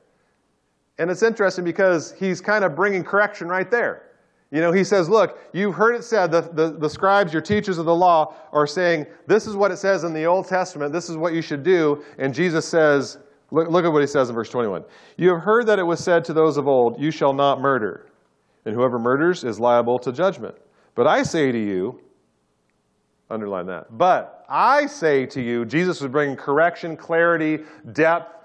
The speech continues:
fuller meaning to this. He says, "But I say to you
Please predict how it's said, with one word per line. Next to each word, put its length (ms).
fuller 540
meaning 400
to 160
this. 340
He 80
says, 280
"But 160
I 160
say 260
to 80
you 320